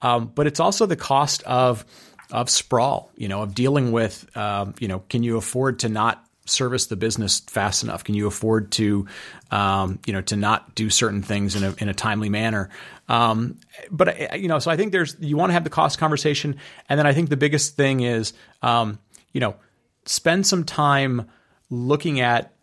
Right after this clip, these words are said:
you know, how do technology companies um, you know, position, market, price,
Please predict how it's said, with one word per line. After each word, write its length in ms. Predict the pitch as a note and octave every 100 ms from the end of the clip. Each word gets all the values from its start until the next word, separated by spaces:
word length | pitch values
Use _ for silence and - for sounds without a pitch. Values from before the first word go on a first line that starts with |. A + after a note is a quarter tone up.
| _
you 100 | -
know, 80 | A#2
how 300 | G#2 - E3
do 160 | F#3 E3+
technology 720 | - D3+ D3 C3 C#3 B2+ A#2+
companies 680 | - D#3 D3+ A#2+ A2+ G#2 - - - _ _ -
um, 420 | A#2 A#2 G#2+ -
you 80 | E3+
know, 80 | B2+
position, 560 | - A#2 C#3+ C#3+ D3+
market, 520 | B2 B2 C3+ C3 B2+ -
price, 680 | - C3 B2+ B2 - -